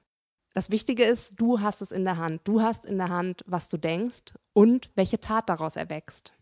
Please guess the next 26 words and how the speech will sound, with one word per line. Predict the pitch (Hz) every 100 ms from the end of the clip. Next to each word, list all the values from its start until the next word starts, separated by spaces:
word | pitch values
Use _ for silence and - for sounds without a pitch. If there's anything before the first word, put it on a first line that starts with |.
| _ _ _ -
Was | 226 -
sind | 254 247
Gedanken | 175 170 -
eigentlich? | - 67 156 165
Gedanken | - 190 233 - 262 240
sind | 214 220
Impulse, | - 214 - 208 196 170 165
die | 180 180
elektrische | 185 190 - - 269 - 240
und | 214 214
chemische | 226 226 220
Signale | 180 - 180 170 175 -
aussenden. | - - 165 156 - 151 147
Das | - 180
heißt, | 180 175 240 - -
Gedanken | 175 180 208 233 233
sind | 226 220
Kräfte, | - 208 185 - 165
die | 180 170
wir | 190
bewusst | 170 175 226 - -
einsetzen | 208 214 165 160 - 175
können. | 175 175 196 _ _ _ _
Positiv | 202 196 196 247 -
wie | - 208 240
negativ. | 240 208 156 - - - -